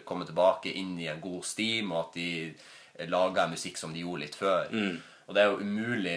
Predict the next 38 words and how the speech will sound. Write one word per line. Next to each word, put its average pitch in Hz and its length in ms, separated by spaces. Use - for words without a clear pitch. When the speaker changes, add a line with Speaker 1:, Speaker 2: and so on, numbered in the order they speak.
Speaker 1:
Metallica, 104 400
det 90 120
største 101 260
problemet 92 340
til 82 80
Metallica 92 400
er 78 140
jo 78 80
at - 80
de 85 160
gamle 101 400
sangene 90 320
deres 78 240
er 82 160
så - 240
sinnssykt, - 720
sinnssykt, 98 560
sinnssykt 98 400
bra, 107 320
Speaker 2:
Mm. 104 240
Speaker 1:
at 85 60
det - 100
er - 260
helt - 180
umulig 90 360
å - 20
lage 87 220
noe 73 100
som 76 100
er 71 40
så 90 300
bra 82 180
igjen. 85 240
Speaker 2:
Ja. 95 180
Speaker 1:
Helt, - 340
helt - 160
klin 101 240
umulig. 87 240